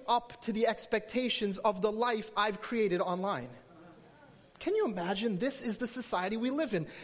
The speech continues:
Everything we do in public is magnified. It's supposed to be the most amazing thing that makes everyone else jealous of what we're doing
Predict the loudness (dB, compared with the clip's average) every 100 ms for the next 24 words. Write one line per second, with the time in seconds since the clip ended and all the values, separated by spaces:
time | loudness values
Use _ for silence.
0 | 0 4 4 2 -2 0 0 2 0 0
1 | 2 0 0 2 2 4 2 2 -2 -18
2 | -2 0 0 0 2 2 2 0 -2 0
3 | 0 2 0 2 -4 0 2 2 0 -2
4 | 2 2 2 2 0 -4 0 2 2 0
5 | -2 -2 0 2 2 -2 -10 -16 0 2
6 | 4 2 0 0 2 2 0 2 2 0
7 | -2 2 2 2 0 -2 -2 -2 2 2
8 | 2 2 0 2 2 2 0